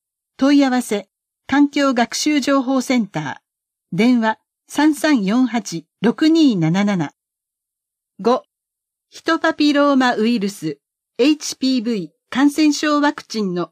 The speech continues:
キャッチアップ。対象者に予診票を五月二十六日木曜に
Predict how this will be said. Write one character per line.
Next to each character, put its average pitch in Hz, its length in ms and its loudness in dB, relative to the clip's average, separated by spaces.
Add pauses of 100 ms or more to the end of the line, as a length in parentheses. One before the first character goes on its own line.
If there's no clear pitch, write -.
キ 202 80 -8
ャ 175 60 -8
ッ - 100 -20
チ 233 160 -2
ア 226 60 -2
ッ 226 60 -10 (120)
プ。 160 160 -6 (1200)
対 311 200 2
象 349 240 -2
者 277 140 -6
に 185 340 -6
予 175 120 -4
診 254 240 2
票 220 400 -2
を 196 80 -4 (240)
五 269 140 0
月 277 260 -2
二 240 160 2
十 214 240 -4
六 165 240 -4
日 196 500 -6
木 196 280 0
曜 330 200 2
に 190 220 -4